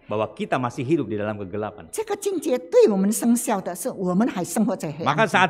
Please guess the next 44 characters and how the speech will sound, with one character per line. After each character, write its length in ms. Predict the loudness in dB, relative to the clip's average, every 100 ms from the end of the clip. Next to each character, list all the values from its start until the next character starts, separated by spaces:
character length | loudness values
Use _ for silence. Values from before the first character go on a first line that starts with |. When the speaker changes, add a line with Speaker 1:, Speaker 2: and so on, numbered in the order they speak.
| 4
Speaker 1:
hidup 160 | 4
di 80 | 6
dalam 160 | 4 4
kegelapan, 560 | 0 0 0 2 -2
kita 240 | -2 -4 -2
tidak 240 | 0 2
tahu 160 | 2 4
arah. 320 | 4 2 -2 -8 _ _ _ _ _ _ -4
Speaker 2:
因 80 | -2 0
为 60 | -2
生 220 | -2 0
活 100 | 0
在 160 | 2 0
黑 80 | 0
暗 160 | 0
中， 160 | 0 2
我 140 | 2
们 120 | 2 -2
不 120 | -4
知 100 | -4
道 80 | -2
方 240 | -2 -2
向 240 | -4 -6 -6
了。 140 | -10 -4
Speaker 1:
Tadi 240 | -2 0
jelas 240 | 4 4 4
dikatakan 480 | 2 2 2 2
di 80 | 2
ayat 200 | 0 0 -2
sebelas 320 | -2 -2 0
bagian 320 | 0 2 2
bawah 160 | 2 2
dikatakan, 480 | 0 -2 0 -2
"Ia 240 | 0 -2 -2
tidak 320 | -4 -4 -2
tahu 320 | -2 -2 -2
kemana 400 | -4 -4 -4 -4
ia 160 | -4 -4
pergi 480 | -2 -4 -2 -2 -2
karena 160 | -4
kegelapan 720 | -4 -8 -4 0 0 -2 -4
telah 160 | -2 -4
membutakan 880 | -4 -6 -6 -8 -2 -2 0 -2 -2
matanya." 560 | -2 -2 -4 -6 -10